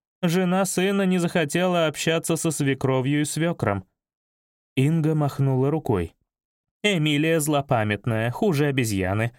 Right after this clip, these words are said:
Анна Степановна пропесочила мужа. Мефодий жену уважал и побаивался.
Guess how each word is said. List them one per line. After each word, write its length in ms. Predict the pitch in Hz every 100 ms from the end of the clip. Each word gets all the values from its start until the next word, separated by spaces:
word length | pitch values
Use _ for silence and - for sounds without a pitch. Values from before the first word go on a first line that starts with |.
| _ _ _ -
Анна 280 | 220 202
Степановна 760 | 190 - 196 - 202 190 185 190
пропесочила 800 | 190 208 208 247 202 - 113 110
мужа. 400 | 113 104 113 117 _ _ _ _ _
Мефодий 500 | 202 165 190 196 147
жену 460 | 123 139 139 156 139
уважал 580 | 127 123 101 143 208 147
и 60 |
побаивался. 1000 | 131 120 107 160 214 127 107 107 - 107